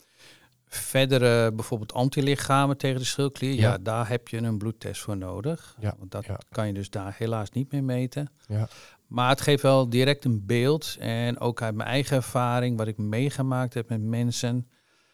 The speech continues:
Speaker 1: eh, met schildklierproblemen.
Speaker 2: Mhm.
Speaker 1: Ehm, zoals bijvoorbeeld, eh, ik heb mensen bijvoorbeeld met schildklierkanker gehad.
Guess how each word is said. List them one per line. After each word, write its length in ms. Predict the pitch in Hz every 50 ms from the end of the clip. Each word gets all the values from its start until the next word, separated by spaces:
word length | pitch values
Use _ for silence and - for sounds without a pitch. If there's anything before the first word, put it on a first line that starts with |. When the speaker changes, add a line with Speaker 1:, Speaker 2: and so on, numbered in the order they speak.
| _ _ _
Speaker 1:
eh, 240 | - - 113 113
met 120 | 110 110 107
schildklierproblemen. 1200 | - - - 127 135 - - 143 143 139 - - 131 117 120 123 123 123 123 131 143 151 156 143 -
Speaker 2:
Mhm. 280 | 120 120 120 143 180 202 -
Speaker 1:
Ehm, 520 | - 110 110 110 110 113 110 110 107 107 107 107 - _ _ _ _ _ _ _ _ _ _ _ _ _ _ _ _
zoals 320 | - - 113 107 107 107
bijvoorbeeld, 680 | 92 107 98 - 117 117 113 117 113 113 113 110 - -
eh, 520 | - 107 104 104 104 104 104 104 101 101 98 98
ik 120 | 104 -
heb 100 | 117 101
mensen 340 | 104 104 104 107 104 - 107
bijvoorbeeld 300 | 98 104 113 110 98 95
met 60 | - -
schildklierkanker 640 | - 117 120 - - 127 120 - 127 123 120 - 117
gehad. 380 | - - 110 113 120 - -